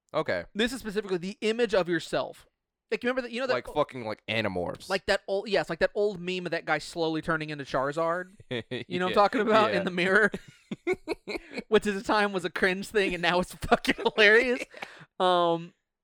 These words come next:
Speaker 2: that, I guess if that was you, if you were
Speaker 1: Yeah.
Speaker 2: being turned into the Charizard,
Speaker 1: Yeah.
Speaker 2: that would be it.
Speaker 1: Okay.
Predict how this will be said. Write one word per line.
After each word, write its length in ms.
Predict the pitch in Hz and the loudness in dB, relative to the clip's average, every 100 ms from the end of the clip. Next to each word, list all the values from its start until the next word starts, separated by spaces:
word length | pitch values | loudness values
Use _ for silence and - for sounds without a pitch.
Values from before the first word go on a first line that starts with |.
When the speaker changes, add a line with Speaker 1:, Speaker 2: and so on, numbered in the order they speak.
| - | -8
Speaker 2:
that, 360 | 190 196 185 185 | 0 4 2 2
I 60 | 175 | -4
guess 180 | 170 165 | -4 -6
if 80 | 151 | -4
that 120 | 175 | -6
was 180 | 156 165 | -6 -6
you, 220 | 147 135 | -6 -4
if 120 | 208 | -2
you 80 | 180 | -2
were 80 | 160 | -2
Speaker 1:
Yeah. 60 | |
Speaker 2:
being 160 | 151 147 | -4 -4
turned 200 | 180 156 | -4 -6
into 120 | 151 | -10
the 60 | 135 | -12
Charizard, 440 | - 127 127 127 | -6 -6 -6 -8
Speaker 1:
Yeah. 60 | 151 | -6
Speaker 2:
that 100 | 131 | -8
would 80 | 127 | -8
be 160 | 123 120 | -14 -16
it. 80 | - | -16
Speaker 1:
Okay. 400 | 165 160 110 95 | -14 -10 -6 -8